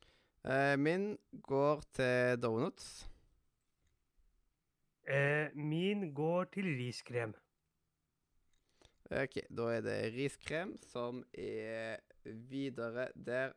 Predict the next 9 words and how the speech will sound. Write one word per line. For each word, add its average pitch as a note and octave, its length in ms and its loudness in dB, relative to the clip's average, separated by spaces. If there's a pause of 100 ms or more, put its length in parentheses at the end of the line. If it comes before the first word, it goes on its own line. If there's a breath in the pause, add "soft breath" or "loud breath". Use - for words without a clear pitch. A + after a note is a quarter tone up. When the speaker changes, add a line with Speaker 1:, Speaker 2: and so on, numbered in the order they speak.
Speaker 1:
altså. B2+ 720 -6 (1700 soft breath)
Og B2 360 0
i A#2 160 -6
neste C#3 260 -6
kamp G#3+ 280 -4
så - 300 -4
har B2+ 120 0
vi A2 180 -2
melkesjokoladekake C#3+ 1800 -4